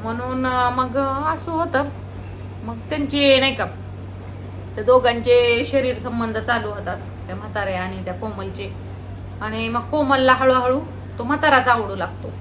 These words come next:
नवरा आवडूच वाटत नाही तिला. नवऱ्याचं म्हणजे आता जास्त त्यांचं हे झालेलं पण नसतं आणि झालं तरी पण तिला काहीतरी आता त्याच्यात कमी वाटतं, ह्यातच गोड वाटतं.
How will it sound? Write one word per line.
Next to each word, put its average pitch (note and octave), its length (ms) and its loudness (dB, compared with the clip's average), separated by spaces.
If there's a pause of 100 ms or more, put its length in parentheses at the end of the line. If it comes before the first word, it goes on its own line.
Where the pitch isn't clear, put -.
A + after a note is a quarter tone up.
(520)
नवरा C4 280 6
आवडूच B3 300 6
वाटत A3 340 0
नाही D3 160 -8
तिला. F3 160 -4
नवऱ्याचं G#3 440 -2
म्हणजे G#3+ 240 -6
आता A#3+ 140 -4
जास्त C4 300 -2
त्यांचं B3 320 -4
हे A#3+ 140 -6
झालेलं B3+ 340 -2
पण A3 160 -6
नसतं B3 320 -8 (520)
आणि A3 220 -6
झालं C4+ 320 4
तरी C4 100 4
पण D4+ 200 -2 (400)
तिला A#3+ 160 -2
काहीतरी B3 340 2
आता B3 200 2 (580)
त्याच्यात C4 240 2 (140)
कमी C4+ 200 2
वाटतं, B3+ 360 2 (240)
ह्यातच A#3+ 300 -4
गोड A3 220 0
वाटतं. E3+ 440 -6